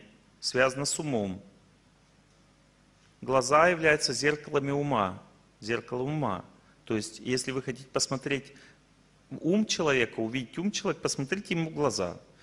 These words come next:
Если вы хотите понять разум человека, послушайте его. Если человек смотрит в глаза, он видит,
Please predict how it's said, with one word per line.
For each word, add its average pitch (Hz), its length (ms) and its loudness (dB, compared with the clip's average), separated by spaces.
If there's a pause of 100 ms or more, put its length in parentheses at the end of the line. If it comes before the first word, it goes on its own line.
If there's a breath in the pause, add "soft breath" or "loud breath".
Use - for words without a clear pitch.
(160 soft breath)
Если 135 200 -2
вы 143 100 0
хотите 147 400 -2
понять 143 380 0
разум 185 340 6
человека, 170 460 -2
послушайте 165 800 0
его. 95 260 -6 (2500 soft breath)
Если 139 260 0
человек 160 300 0
смотрит 160 400 -2
в - 20 -10
глаза, 165 400 6
он 151 160 6
видит, 139 460 -6